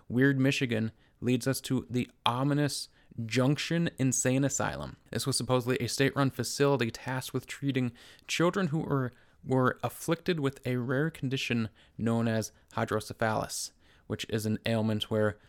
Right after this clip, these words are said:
cerebrospinal fluid accumulates within the brain.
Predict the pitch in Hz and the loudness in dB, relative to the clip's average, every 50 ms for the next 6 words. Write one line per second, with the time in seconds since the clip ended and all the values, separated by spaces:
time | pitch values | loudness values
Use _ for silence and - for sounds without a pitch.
0 | _ _ - - - 143 175 175 170 165 160 139 - - - - 120 123 131 139 | _ _ -10 -4 -2 -2 0 0 0 0 0 0 0 -2 -2 -2 0 0 2 2
1 | 135 127 117 - - - 170 165 151 131 123 110 - - - - - - 135 131 | 2 2 0 -2 0 2 4 4 6 4 4 2 -4 -14 -18 -14 -6 -2 0 0
2 | 123 120 120 117 - - 117 - - - 131 131 127 123 117 - 131 123 123 120 | 2 2 0 0 -2 -4 -6 -4 -2 0 2 2 2 0 0 0 0 2 2 2
3 | 110 101 - - | 2 0 -2 -6